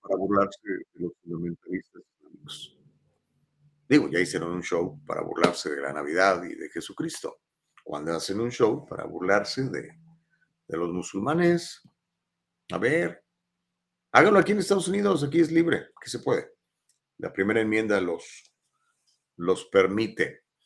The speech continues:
Casey Morales dice, "Buenos días, bendiciones. Es inconcebible lo que están haciendo con los deportes y las niñas, que un hombre, aunque se ponga vestidos de mujer por fuera, siempre va a ser hombre.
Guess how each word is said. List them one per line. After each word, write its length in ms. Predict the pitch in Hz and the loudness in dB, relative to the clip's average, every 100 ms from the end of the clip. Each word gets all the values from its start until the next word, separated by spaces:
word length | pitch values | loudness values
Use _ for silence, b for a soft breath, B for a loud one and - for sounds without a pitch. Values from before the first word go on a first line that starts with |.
| - - B B B - | -18 -16 B B B 10
Casey 400 | 202 247 214 185 | 12 12 10 12
Morales 720 | 170 165 165 151 135 107 113 | 12 12 12 12 12 8 2
dice, 300 | 123 - 113 | 0 4 4
"Buenos 300 | 107 113 95 | 4 0 -2
días, 360 | 110 113 98 92 | -2 0 0 -2
bendiciones. 720 | 95 87 - 101 101 98 - | -8 -8 -4 -2 -2 -4 -8
Es 160 | 101 | -10
inconcebible 1040 | 139 135 135 113 98 - 107 98 120 123 92 | -8 -10 -8 -8 -8 -6 -4 -4 -6 -6 -6
lo 120 | 87 | -8
que 60 | - | -10
están 180 | - 95 | -10 -12
haciendo 300 | - 92 87 | -10 -12 -10
con 120 | 80 | -12
los 140 | 73 | -12
deportes 580 | 85 - 107 104 107 87 | -8 -2 -2 -2 -8 -8
y 60 | 78 | -8
las 180 | 78 | -8
niñas, 540 | 98 117 107 98 - b b b _ | -6 -6 -4 -6 -8 b b b _
que 100 | 110 | 0
un 140 | 135 | 4
hombre, 280 | 127 127 90 | 4 6 4
aunque 220 | 76 - | 2 -4
se 140 | - - | -12 -12
ponga 260 | - 90 | -8 -6
vestidos 380 | 98 85 98 98 | -4 -4 -4 -4
de 80 | 107 | -2
mujer 340 | 107 - 98 | -4 -2 -2
por 160 | 98 101 | -2 -4
fuera, 200 | 101 107 | -2 -2
siempre 260 | - 87 85 | -4 -6 -4
va 100 | 82 | -4
a 40 | |
ser 160 | - 160 | -2 -2
hombre. 300 | 240 - | -2 -4